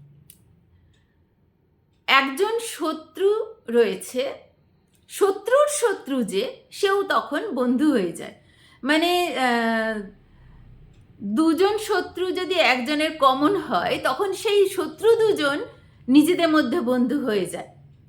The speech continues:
তাহলে তাদের একটা কমন কজ রয়েছে, ওই পর্যন্তই তাদের লিমিটেশন, যতক্ষণ ওই মাঝখানে শত্রুটা রয়েছে ততক্ষণ। আর হচ্ছে ধর্মাত্মা, যেটা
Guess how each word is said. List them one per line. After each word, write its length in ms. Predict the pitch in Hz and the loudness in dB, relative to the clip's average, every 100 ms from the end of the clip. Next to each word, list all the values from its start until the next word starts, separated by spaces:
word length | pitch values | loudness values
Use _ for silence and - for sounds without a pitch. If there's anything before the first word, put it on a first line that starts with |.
| - - | -6 2
তাহলে 300 | 277 359 392 | 4 4 -2
তাদের 420 | - 202 226 330 | 0 0 0 -4
একটা 240 | 349 427 | -4 -6
কমন 420 | 427 302 285 349 370 | -4 -4 -4 -4 -4
কজ 400 | 330 359 339 311 | 0 0 0 -4
রয়েছে, 440 | 311 320 330 403 - | -6 -6 -2 -2 -2
ওই 220 | 311 359 370 | -2 -2 0
পর্যন্তই 580 | 415 392 440 453 494 | -2 -2 -4 -2 -2
তাদের 220 | 480 440 403 | -2 0 0
লিমিটেশন, 640 | 392 381 294 254 254 226 | 0 -2 -6 -6 -2 0
যতক্ষণ 680 | 233 233 320 - 381 466 466 | 0 -2 -6 -12 -4 -2 0
ওই 340 | 320 330 392 427 | -2 -2 -4 -2
মাঝখানে 520 | 262 233 - 311 381 | -2 -4 -6 -10 -10
শত্রুটা 680 | - 240 - 277 277 302 | -10 -12 -12 -12 -6 -4
রয়েছে 580 | 240 208 190 190 - - _ _ _ _ _ | -2 -2 -4 -6 -18 -20 _ _ _ _ _
ততক্ষণ। 600 | 220 214 214 - - - - - _ _ _ _ _ _ _ _ - | -4 -4 -6 -12 -16 -16 -16 -20 _ _ _ _ _ _ _ _ 0
আর 420 | 247 311 466 415 | 6 6 4 -2
হচ্ছে 520 | 330 - - 285 302 622 - _ - 185 | -6 -6 -10 -6 -6 -6 -12 _ -16 -12
ধর্মাত্মা, 880 | 247 247 233 233 - - - 214 466 | -6 0 2 0 -4 -10 -2 0 0
যেটা 600 | 233 202 196 311 440 | -2 -4 0 0 0